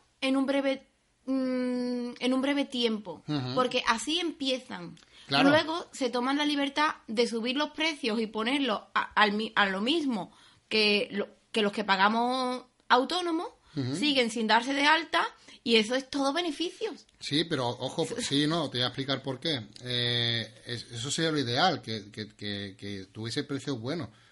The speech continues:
Speaker 2: ¿vale? ¿Por qué? Porque la idea es que, eh, puedan salir de esa situación lo antes posible. Eh, que es lo que nosotros recomendamos siempre desde aquí, salir de esa situación, o sea, tener la mentalidad y el enfoque de salir de esa situación lo antes posible, porque realmente son muchos problemas.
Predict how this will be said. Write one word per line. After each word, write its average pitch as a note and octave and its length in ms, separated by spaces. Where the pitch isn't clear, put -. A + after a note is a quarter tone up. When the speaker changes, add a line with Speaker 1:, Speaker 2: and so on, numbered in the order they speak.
Speaker 2:
¿vale? B2 240
¿Por A2 240
qué? C#3+ 260
Porque A#2 400
la A2 120
idea C3 360
es D#3 160
que, D3+ 300
eh, G#2 400
puedan A#2+ 300
salir C3 200
de C3+ 60
esa C#3 140
situación C3+ 320
lo C#3 80
antes C3 160
posible. F#2+ 480
Eh, G#2+ 640
que A#2+ 120
es B2 180
lo C3+ 140
que C#3 100
nosotros B2 420
recomendamos A#2 680
siempre C3+ 360
desde G#2 160
aquí, G#2+ 200
salir A2+ 320
de C3+ 60
esa B2+ 100
situación, B2+ 340
o - 40
sea, G#2 140
tener C3 220
la E3 100
mentalidad D3 560
y B2+ 60
el B2 60
enfoque B2+ 360
de D3 160
salir C3 340
de D3 80
esa B2 160
situación C3 320
lo B2+ 80
antes B2 200
posible, G#2 460
porque C#3 400
realmente B2+ 480
son B2+ 180
muchos B2 300
problemas. F2+ 440